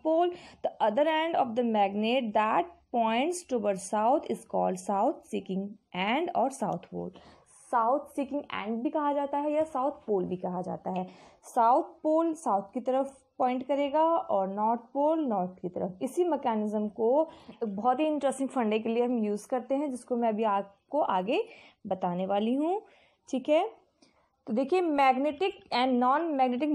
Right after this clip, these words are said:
materials कौन कौन से हैं। Materials which get attracted toward magnet are called magnetic material। जो मैग्नेट की तरफ अट्रैक्ट हो जाएं वो मैग्नेटिक मटेरियल है, जैसे कि आयरन, निकेल and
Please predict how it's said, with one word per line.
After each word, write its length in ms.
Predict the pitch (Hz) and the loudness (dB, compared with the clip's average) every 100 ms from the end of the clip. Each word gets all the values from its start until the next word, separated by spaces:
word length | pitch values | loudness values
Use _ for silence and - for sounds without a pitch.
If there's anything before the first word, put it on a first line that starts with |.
| 247 | 4
materials 800 | 233 240 233 220 254 196 185 - | 4 2 0 4 4 4 2 -2
कौन 300 | 254 233 240 | 0 2 0
कौन 220 | 247 247 | 0 -2
से 140 | 254 269 | 0 -2
हैं। 240 | 240 240 | 0 0
Materials 640 | 196 220 247 277 294 339 320 | 0 -2 0 0 2 2 2
which 260 | 247 311 285 220 | 0 -2 -2 0
get 260 | 240 214 226 - | 2 2 -2 -2
attracted 600 | 240 240 247 240 339 349 349 | -4 0 -2 0 0 0 0
toward 320 | 226 208 196 185 | 2 2 2 0
magnet 520 | 185 185 233 302 277 | 0 0 0 0 0
are 140 | 208 214 | -2 0
called 220 | 185 175 175 | 0 0 0
magnetic 480 | 180 175 196 202 339 269 | -4 -4 -4 -4 -4 -4
material। 400 | 226 185 175 180 | -2 -2 -2 -4
जो 280 | 180 302 359 | -2 2 2
मैग्नेट 540 | 349 247 202 214 226 226 | 2 0 0 -2 -4 -4
की 120 | 254 | -2
तरफ 220 | 254 262 247 | -2 0 -4
अट्रैक्ट 460 | 240 233 208 - | -4 -2 -2 -4
हो 240 | 170 202 214 | -6 -2 0
जाएं 380 | 262 269 294 | 0 0 0
वो 180 | 320 320 | 0 0
मैग्नेटिक 600 | 339 233 196 202 202 269 | 0 0 0 -2 -6 -4
मटेरियल 440 | 294 294 294 302 302 | -2 -2 0 0 0
है, 200 | 311 320 | 0 0
जैसे 260 | 269 262 | -2 -4
कि 240 | 254 254 - | -8 -12 -6
आयरन, 500 | 190 185 202 247 277 | -2 0 0 0 0
निकेल 400 | 247 220 - 220 | -2 -4 -4 -2
and 240 | 233 359 | 0 0